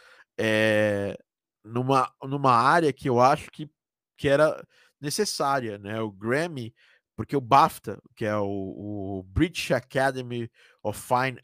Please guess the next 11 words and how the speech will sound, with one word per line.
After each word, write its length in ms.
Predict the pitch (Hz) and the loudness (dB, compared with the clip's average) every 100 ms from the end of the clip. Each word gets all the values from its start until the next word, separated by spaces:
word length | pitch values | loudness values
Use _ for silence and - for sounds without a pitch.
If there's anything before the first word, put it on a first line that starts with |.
| - | -6
Arts, 520 | 104 123 127 - - | 0 0 0 -8 -8
né? 320 | 107 113 110 - _ 143 _ _ _ - | -8 -8 -10 -16 _ -20 _ _ _ -20
Fine 420 | - 127 147 131 | -2 0 0 -4
Technology 800 | 123 - 110 117 123 101 101 98 | -8 -8 -6 -4 -4 -4 -8 -4
Arts, 400 | 110 117 - 90 87 - | -2 -2 -8 -16 -16 -8
basicamente 720 | 107 107 110 104 104 - 101 | -8 -6 -8 -10 -12 -12 -10
isso, 280 | 117 - 123 _ _ _ _ | -10 -14 -20 _ _ _ _
que 80 | - | -8
é 20 | |
o 60 | 92 | -4
bafta, 580 | 92 101 120 - 104 | 2 2 2 -4 -14